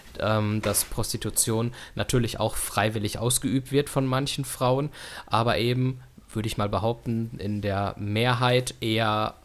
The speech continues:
ein Zwang ist. Und da würde ich mit dir einfach mal drüber sprechen wollen, ist Prostitution vielleicht eher ein selbst auferlegter Zwang, zum Beispiel aus finanziellen Gründen? Und ist man wirklich gezwungen, für Geld seinen Körper zu verkaufen, oder hat man eine Wahl? Wie würdest du das einschätzen?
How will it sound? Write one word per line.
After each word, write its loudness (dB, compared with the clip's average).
ein -6
Zwang 2
ist. 0
Und -2
da 4
würde 4
ich -4
mit 0
dir 6
einfach 0
mal 2
drüber 0
sprechen -4
wollen, 2
ist 0
Prostitution -2
vielleicht 0
eher -2
ein -4
selbst 2
auferlegter -2
Zwang, 0
zum 2
Beispiel 2
aus 2
finanziellen 2
Gründen? 2
Und 2
ist 0
man 0
wirklich 0
gezwungen, 0
für 4
Geld 2
seinen 0
Körper 0
zu -2
verkaufen, -2
oder 2
hat -2
man 2
eine 0
Wahl? 2
Wie 0
würdest 2
du 0
das 2
einschätzen? -2